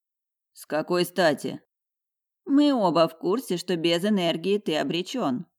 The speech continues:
Не такого будущего я хочу для тебя».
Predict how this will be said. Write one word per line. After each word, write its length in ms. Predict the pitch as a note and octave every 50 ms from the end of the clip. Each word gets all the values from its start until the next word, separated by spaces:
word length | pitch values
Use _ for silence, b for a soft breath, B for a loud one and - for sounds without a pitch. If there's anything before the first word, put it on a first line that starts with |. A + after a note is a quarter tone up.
| _ _ _
Не 240 | - - E3+ - A#2
такого 500 | - G3+ A3 - - G#3 D3 C3 C#3 C#3+
будущего 540 | B2 C3 F3 F3+ F#3 E3+ E3 - - D3+ C#3+
я 240 | C#3+ D3 C#3+ D3+ C#3+
хочу 380 | - E3+ D#3+ - - G3 F#3+
для 160 | C#3+ C3+ C3
тебя». 420 | B2+ - C#3 B2+ C3+ C3+ C3 B2